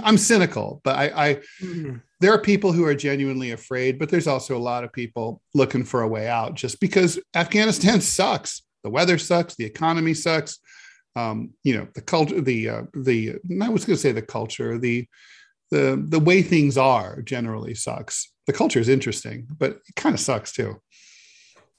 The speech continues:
Speaker 2: Well, I'm gonna curl into the, uh, Biden fetal position now. Um,
Speaker 1: <laughs>
Speaker 2: just another example of what Ted and I have been talking about the last couple of podcasts. Uh, the president of the United States was giving a,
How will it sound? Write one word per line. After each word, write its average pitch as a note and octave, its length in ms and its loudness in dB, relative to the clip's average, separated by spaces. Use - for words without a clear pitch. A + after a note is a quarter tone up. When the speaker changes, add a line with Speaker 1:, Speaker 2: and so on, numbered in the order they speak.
Speaker 2:
Well, E3 120 0
I'm E3+ 80 0
gonna D#3 140 2
curl C#3+ 320 -2
into C3 180 -6
the, A#2 280 -2
uh, A2 100 -6
Biden A#2 380 -2
fetal B2 280 -4
position A2 500 -10
now. G#2 300 -14
Um, B2+ 380 0
Speaker 1:
<laughs> - 60 -20
Speaker 2:
just G3 240 2
another G3+ 260 2
example F#3 560 0
of D3 260 -4
what D#3 140 -4
Ted F3 120 -2
and F3 100 -2
I F3 40 -4
have E3+ 80 -4
been E3+ 80 -4
talking E3+ 300 -4
about C#3 200 -4
the C#3 60 -10
last C3+ 220 -6
couple C#3 220 -4
of B2+ 80 -6
podcasts. G2+ 800 -6
Uh, A#2 120 -6
the A2+ 100 -8
president C3+ 440 0
of B2+ 40 -2
the B2+ 60 -2
United B2+ 260 -4
States C3+ 380 -2
was A#2+ 180 -4
giving A#2+ 300 -4
a, A2+ 180 -8